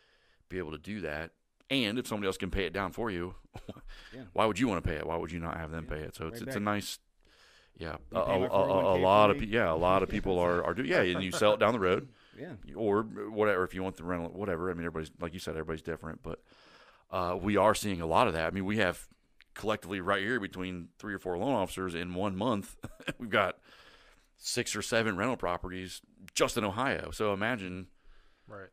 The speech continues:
Speaker 2: It's happening.
Speaker 1: other
Speaker 2: And
Speaker 1: companies, other lenders, other states around the co-, I mean, it's
Speaker 2: Especially where rates are low.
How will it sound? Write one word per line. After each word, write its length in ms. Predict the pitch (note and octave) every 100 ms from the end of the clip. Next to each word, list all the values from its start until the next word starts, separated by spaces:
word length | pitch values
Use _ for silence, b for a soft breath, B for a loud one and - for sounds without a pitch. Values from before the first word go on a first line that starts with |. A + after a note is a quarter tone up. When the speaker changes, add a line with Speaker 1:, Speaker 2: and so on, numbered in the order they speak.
| -
Speaker 2:
It's 120 | B2
happening. 420 | A#2 C#3+ - F#2 F#2
Speaker 1:
other 140 | B2
Speaker 2:
And 80 | A#2
Speaker 1:
companies, 480 | B2 A2 A#2+ A2+ -
other 220 | A2+ A2
lenders, 580 | G2+ G#2+ G2+ G2+ G2+ E2+
other 260 | F#2+ G#2 F#2+
states 600 | - A2 G2+ F#2+ - -
around 220 | F#2 G#2
the 60 | F2
co-, 180 | A2
I 100 | F2
mean, 200 | G2 G2
it's 240 | F#2 - - _ _ _ b b b
Speaker 2:
Especially 280 | - F#3+ F#3+
where 120 | D#3
rates 220 | B2+ C3+ A2+
are 80 |
low. 440 | G#2 A#2 C3 F2+